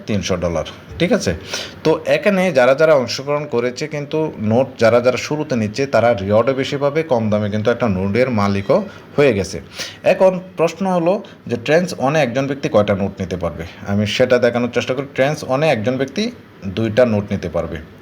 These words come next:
অর্থাৎ দেড়শো ডলারের দুইটা নোট। তারপরে দুইশো ডলার যে নোটটা আছে, সেই দুইশো ডলার নোটেও একজন ব্যক্তি দুইটা নোট নিতে পারবে। তারপরে আড়াইশো ডলারের যে নোটটা আছে, সেই আড়াইশো ডলারের নোটে একজন ব্যক্তি চারটা নোট নিতে পারবে। এবং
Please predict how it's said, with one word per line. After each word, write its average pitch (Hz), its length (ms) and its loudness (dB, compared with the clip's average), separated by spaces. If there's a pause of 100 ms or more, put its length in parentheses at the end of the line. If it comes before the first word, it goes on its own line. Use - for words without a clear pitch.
অর্থাৎ 127 220 0
দেড়শো 110 260 2
ডলারের 143 340 4
দুইটা 95 220 -4
নোট। 85 160 -6 (360)
তারপরে 170 300 2
দুইশো 139 560 0
ডলার 165 360 4
যে 147 120 0
নোটটা 139 340 2
আছে, 190 260 2 (200)
সেই 131 160 -2
দুইশো 117 340 -2
ডলার 147 280 4
নোটেও 151 360 0
একজন 127 320 0
ব্যক্তি 135 240 -6
দুইটা 95 300 -4
নোট 92 200 -4
নিতে 90 180 -6
পারবে। 85 320 -4 (300)
তারপরে 170 440 2 (380)
আড়াইশো 143 340 2
ডলারের 170 360 0
যে 151 100 2
নোটটা 117 380 4
আছে, 175 280 0
সেই - 180 0
আড়াইশো 120 300 4
ডলারের 151 440 0
নোটে 139 500 0
একজন 127 280 0
ব্যক্তি 139 280 -4 (140)
চারটা 131 400 4
নোট 107 220 0
নিতে 95 220 -4
পারবে। 80 300 -6 (340)
এবং 175 360 4